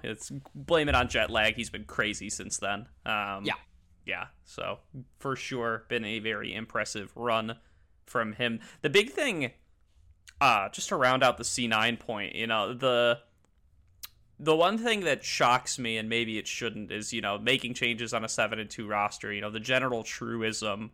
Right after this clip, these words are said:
Speaker 1: right, is, you know, you don't change up a winning formula, you don't make changes when you're already very good. And what's funny about that is the exception to that rule has always been C nine, right? 'Cause you flash back to the old school, uh,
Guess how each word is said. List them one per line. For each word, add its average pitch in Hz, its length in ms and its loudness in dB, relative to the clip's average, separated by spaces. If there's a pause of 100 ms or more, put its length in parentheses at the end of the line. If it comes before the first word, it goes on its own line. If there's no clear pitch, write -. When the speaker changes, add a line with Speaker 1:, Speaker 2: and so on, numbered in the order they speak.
Speaker 1:
right, 107 280 2
is, 104 160 -8
you 101 60 -10
know, 98 100 -2
you 110 160 -6
don't 113 200 0
change 110 360 -2
up 107 160 0
a 107 80 -2
winning 107 300 -4
formula, 107 720 -2 (220)
you 127 120 2
don't 110 160 2
make 104 160 -4
changes 101 480 -4
when 101 120 -10
you're 104 160 -4
already 101 360 -4
very 104 240 -4
good. 104 280 -4
And 104 200 -8
what's 127 200 -4
funny 240 280 2
about 117 260 2
that 110 220 4
is 110 160 -6
the 117 360 -4 (300)
exception 196 540 0
to 190 60 0
that 131 200 6
rule 127 340 0
has 117 200 0
always 117 400 4
been 113 280 2
C 90 280 -4
nine, 78 460 -8 (120)
right? 110 380 4 (260)
'Cause 120 120 -6
you 123 120 -2
flash 123 440 6
back 113 340 4
to 117 200 -4
the 110 160 -4
old 110 320 0
school, 110 840 -2
uh, 101 540 0